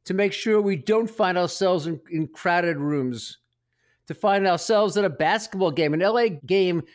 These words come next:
could have, uh, ten thousand people,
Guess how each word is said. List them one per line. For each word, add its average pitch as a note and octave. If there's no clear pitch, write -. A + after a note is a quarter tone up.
could G#3+
have, F3+
uh, E3+
ten G#3+
thousand A3+
people, G3